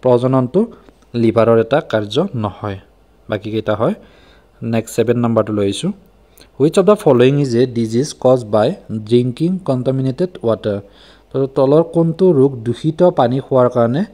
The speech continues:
বা দূষিত পানী খোৱাৰ ফলত হোৱা ৰোগ হয়? এনচাৰটো হ'ব স্কাৰ্ভি, এইটো ভিটামিন চিৰ অভাৱত হয়, ৰিকেট, আহ, কলেৰাটো হ'ব বি নম্বৰ শুদ্ধ উত্তৰ। কলেৰাটো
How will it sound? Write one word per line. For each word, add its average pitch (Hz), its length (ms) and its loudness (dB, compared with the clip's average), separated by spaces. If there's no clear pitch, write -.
বা 113 160 -4
দূষিত 117 340 -6
পানী 131 380 0
খোৱাৰ 120 260 0
ফলত 120 280 -2
হোৱা 113 120 2
ৰোগ 107 220 -2
হয়? 190 160 0
এনচাৰটো 120 520 -4
হ'ব 123 480 0
স্কাৰ্ভি, 110 760 -6
এইটো 113 180 -8
ভিটামিন 113 360 -6
চিৰ 110 240 -10
অভাৱত 107 340 -6
হয়, 127 160 -4
ৰিকেট, 107 640 -8
আহ, 107 400 -4
কলেৰাটো 120 440 0
হ'ব 107 140 -4
বি 110 140 -4
নম্বৰ 113 260 -2
শুদ্ধ 107 180 -8
উত্তৰ। 131 280 -2
কলেৰাটো 123 560 2